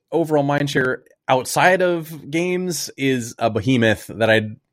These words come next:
I'm not sure will ever be toppled. Um, but I, as you just, as you described, they're best at taking other,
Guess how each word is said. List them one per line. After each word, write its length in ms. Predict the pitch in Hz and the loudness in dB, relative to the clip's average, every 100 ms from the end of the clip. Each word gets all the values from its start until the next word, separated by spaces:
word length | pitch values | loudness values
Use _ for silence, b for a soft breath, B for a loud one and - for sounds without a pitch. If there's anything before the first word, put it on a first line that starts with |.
| _ _ _ - | _ _ _ -12
I'm 160 | 208 | -8
not 240 | 233 220 170 | -6 -4 0
sure 200 | 196 180 | 4 6
will 140 | 156 | 6
ever 200 | 147 143 | 4 2
be 200 | 127 131 | 0 -4
toppled. 680 | - 131 117 - 90 85 - b b b b b - | -4 -4 -4 -4 -10 -12 -18 b b b b b -6
Um, 640 | 104 101 101 95 95 - _ 117 | -4 -2 -4 -4 -8 -12 _ -2
but 440 | 151 143 139 - 127 | 2 4 2 -10 -10
I, 140 | 123 - 104 87 | -10 -14 -20 -12
as 180 | 123 120 | -10 -8
you 80 | 123 | -8
just, 200 | 117 113 _ _ - | -10 -12 _ _ -10
as 140 | 127 | -6
you 80 | 120 | -6
described, 480 | 107 - 185 156 - _ - | -6 0 2 2 -2 _ -20
they're 260 | 110 127 135 | -4 -2 0
best 400 | 156 180 190 151 | 0 0 -2 -2
at 260 | 123 - | -4 -6
taking 640 | - 139 135 127 113 110 - 117 | -4 -4 0 -2 -2 -6 -8 -6
other, 380 | 123 123 117 | -2 -2 -2